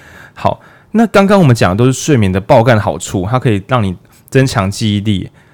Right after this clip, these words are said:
还可以帮你增加创造能力。那接下来我们当然就要开始反过来讲，就是不睡觉，为什么睡不着，然后还有不睡觉有什么坏处。那现在讲就是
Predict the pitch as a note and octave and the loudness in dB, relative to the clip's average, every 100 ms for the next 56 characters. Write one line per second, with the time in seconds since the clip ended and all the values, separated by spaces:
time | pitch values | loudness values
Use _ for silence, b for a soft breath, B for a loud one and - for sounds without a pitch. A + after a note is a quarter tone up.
0 | b - G#2 - G#2+ G2+ F#2+ G#2+ G#2+ F#2 | b -2 -2 2 0 2 0 0 0 0
1 | F#2+ F#2+ F#2+ - G2 G2+ F2+ D#2+ F2+ - | -2 0 -2 -2 -2 -2 -4 -6 -10 -12
2 | b b b _ C#3 C#3+ C3+ C3 C#3+ F#2+ | b b b _ -4 0 2 4 4 2
3 | F#2 F#2 G#2+ G2+ G#2+ - G#2 G2 F#2 F2+ | 2 0 0 2 0 0 0 0 -4 -2
4 | G#2+ F2+ F2 D#2 D2 G2+ F#2+ F2+ G2+ - | 0 0 -2 -6 -6 -8 -8 -8 -10 -4
5 | - G2 A2 D2 D3+ D3 F#2+ E2 - A#2 | -2 -2 -2 -2 -2 -2 -4 -6 -4 -2
6 | A2+ - - A#2 - G2 G2+ - F#2+ F2 | -4 -6 -8 -8 -6 -4 -4 -2 -4 -4
7 | F#2+ G#2+ G2 F2 F2+ F2 E2+ G2 F2+ - | -4 -4 -2 -4 -6 -8 -6 -6 -6 -8
8 | - b b b b b G#2+ F#2+ A2+ G2 | -10 b b b b b -6 -4 -4 -4
9 | F#2+ E2 F2 F2 F2 E2+ | -4 -6 -6 -8 -6 -8